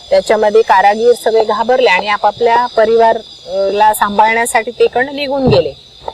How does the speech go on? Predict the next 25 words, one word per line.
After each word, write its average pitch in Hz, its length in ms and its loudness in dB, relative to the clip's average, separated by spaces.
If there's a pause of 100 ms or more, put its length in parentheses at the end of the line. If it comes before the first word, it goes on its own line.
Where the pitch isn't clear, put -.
(500)
दोन 262 220 2
वर्ष 285 320 0
ज-, 302 440 0
तसेच 285 360 -2
गेले. 277 260 0
त्याच्यानंतर, 294 1000 -2
अ, 214 340 0
राम 247 240 2
मंदिरचं 320 480 -4
काम 202 220 -4
चालू 151 280 -4
झालं, 139 220 -18 (760)
तर 254 140 0
ते 320 80 -2
कारागीर 294 560 2
सगळे, 320 640 0 (360)
अ, 233 440 -4
तिथे 311 280 -2
होते, 240 440 0 (100)
त्याच्यामुळे 339 460 -2
आपल्याकडे 311 580 2
कोण 302 260 -2
यायला 226 380 0
बघत 208 320 -6
नव्हतं. 156 320 -18